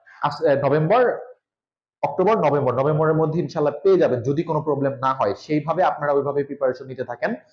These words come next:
খুব দ্রুত, এবং এটা কিন্তু খুব প্রতিযোগিতামূলক হতে যাচ্ছে। উম, যারা শিক্ষক হওয়ার স্বপ্ন দেখতেছেন, কি-, শিক্ষকতার, আহ,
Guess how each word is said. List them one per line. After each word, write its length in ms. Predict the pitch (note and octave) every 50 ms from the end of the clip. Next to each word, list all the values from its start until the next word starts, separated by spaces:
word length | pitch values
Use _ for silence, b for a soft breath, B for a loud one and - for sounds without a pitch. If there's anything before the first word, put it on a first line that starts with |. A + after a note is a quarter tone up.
| b b b b
খুব 160 | - D3 C3+ -
দ্রুত, 180 | - F3 F3+
এবং 380 | F#3+ F3+ D#3 D3 D3+ D#3+ D3+ D#3
এটা 140 | - D3+ C#3
কিন্তু 180 | D#3+ D#3+ F3
খুব 260 | F3+ - A3 A3 - -
প্রতিযোগিতামূলক 760 | F#3 F3+ F#3 F3+ D#3+ E3+ D#3+ E3 E3+ D#3+ D#3+ D#3 D#3 D3+ D#3
হতে 140 | D3+ D#3 D3+
যাচ্ছে। 300 | D3+ D3 D3+ - - F3 - - b b b b b b _ -
উম, 240 | C#3+ C#3+ C#3+ D3 C3
যারা 160 | B2+ C3+ C#3
শিক্ষক 340 | C#3 - - - - G3+ F#3
হওয়ার 180 | - F#3 E3+ E3
স্বপ্ন 300 | - E3 E3 E3 D#3+ D#3+
দেখতেছেন, 540 | D3+ D3+ - - D#3 D3+ E3 E3+ F#3+ F#3+
কি-, 200 | - D#3 D3 - -
শিক্ষকতার, 640 | D3+ D3 - - D#3+ D3 D#3 D#3 D#3 D#3 D3+ C#3+ C#3+
আহ, 320 | C3+ C3 C3 C3 C3